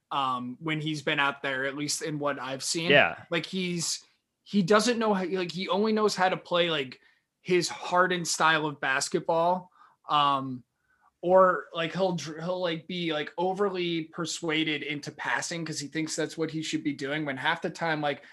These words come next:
Speaker 1: the best thing for the team would be for him to go to the basket.
Speaker 2: Agreed. No, so last night
Speaker 1: It looks
Speaker 2: he
Speaker 1: very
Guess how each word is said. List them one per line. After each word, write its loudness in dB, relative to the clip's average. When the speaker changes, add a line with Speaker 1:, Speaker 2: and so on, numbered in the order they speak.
Speaker 1:
the -2
best 0
thing 0
for -4
the -6
team -4
would -4
be -4
for -4
him -2
to -4
go -2
to -8
the -8
basket. 0
Speaker 2:
Agreed. 2
No, 8
so 8
last 6
night 8
Speaker 1:
It 10
looks 6
Speaker 2:
he 6
Speaker 1:
very 10